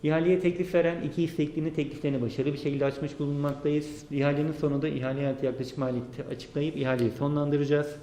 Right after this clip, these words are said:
İhalenin yaklaşık maliyeti dört milyon iki yüz otuz yedi bin iki yüz otuz T L yirmi altı kuruş.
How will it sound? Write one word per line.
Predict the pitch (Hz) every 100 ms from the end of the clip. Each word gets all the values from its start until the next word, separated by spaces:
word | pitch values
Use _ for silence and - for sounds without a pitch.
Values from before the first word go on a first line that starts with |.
| - - - - - - - - - - -
İhalenin | 143 151 160 170 175 - - -
yaklaşık | 143 147 160 156 160
maliyeti | 151 143 143 135 147 127
dört | 156 156
milyon | 143 135 147 156
iki | 143 151
yüz | 139
otuz | 135 131
yedi | 143 147
bin | 143
iki | 131 151
yüz | 143
otuz | 139 139 -
T | 143 143
L |
yirmi | 160 127 123
altı | 117 -
kuruş. | 117 - -